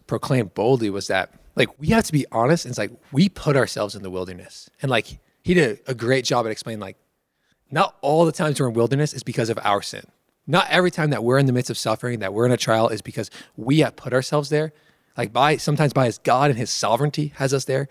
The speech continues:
um, to grow us and to mold us and to form character. You can check out the beginning of Romans five about that. But there's a reality that in the faith,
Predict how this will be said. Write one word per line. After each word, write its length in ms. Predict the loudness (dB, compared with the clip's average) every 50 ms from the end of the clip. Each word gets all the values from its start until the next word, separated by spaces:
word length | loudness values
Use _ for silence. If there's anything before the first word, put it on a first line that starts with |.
| -12 -20 -20 _ _
um, 120 | -6 -6 -4
to 100 | -6 -8
grow 320 | -8 -2 2 4 4 4
us 100 | 4 2
and 80 | -2 -6
to 60 | -8 -6
mold 300 | -4 0 0 0 0 0
us 180 | -2 -6 -8
and 100 | -12 -12 -12
to 60 | -12
form 240 | -6 -4 -4 -4 -4
character. 540 | -6 -2 -2 -2 -2 -2 -6 -6 -6 -6 -8 _ _ -20 -20 -20 _ _
You 80 | -8
can 80 | -8 -6
check 220 | 0 0 2 4
out 80 | 4 2
the 40 | 2
beginning 260 | -2 -2 0 0 0
of 120 | 0 0 -2
Romans 240 | -2 -2 -2 -6
five 460 | -4 -2 0 2 2 2 0 -2 -4 -14 -20 -20 -8
about 160 | -2 -2 0
that. 200 | 0 0 -2 -2
But 160 | -4 -6 -6 -6 -12 _ _ _
there's 140 | 0 2
a 40 | 2
reality 580 | 2 2 0 0 2 4 4 4 4 2 -2 -2
that 140 | -4 -4 0 2
in 120 | 4 4
the 80 | 4 4
faith, 280 | 2 2 2 2 2